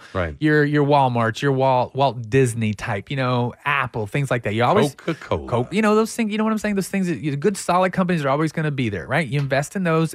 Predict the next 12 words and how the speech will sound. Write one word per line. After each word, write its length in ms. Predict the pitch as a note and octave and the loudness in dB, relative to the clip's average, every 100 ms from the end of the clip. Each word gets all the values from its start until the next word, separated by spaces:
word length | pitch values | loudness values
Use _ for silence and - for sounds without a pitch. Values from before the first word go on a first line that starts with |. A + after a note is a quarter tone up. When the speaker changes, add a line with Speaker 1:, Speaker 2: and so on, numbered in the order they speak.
| - | -4
Speaker 2:
every 320 | C#3+ D#3+ F#3+ | -2 0 -2
tenth 340 | F3 - D#3+ F3 | -2 -2 -2 0
through 100 | F#3 | -2
the 100 | F#3 | -2
fifteenth 420 | E3 E3 E3 D3+ | -4 -4 -6 -6
of 60 | |
every 160 | B2+ C3 | -4 -4
single 200 | C#3 C3+ | -6 -4
month. 200 | F3 B2+ - - _ | -2 -4 -10 -20 _
But 80 | E3+ | -2
right 280 | D#3+ B3 G#3 | 2 0 0
now, 600 | E3 B3 D#4+ D#3 C#3 | 0 2 2 2 2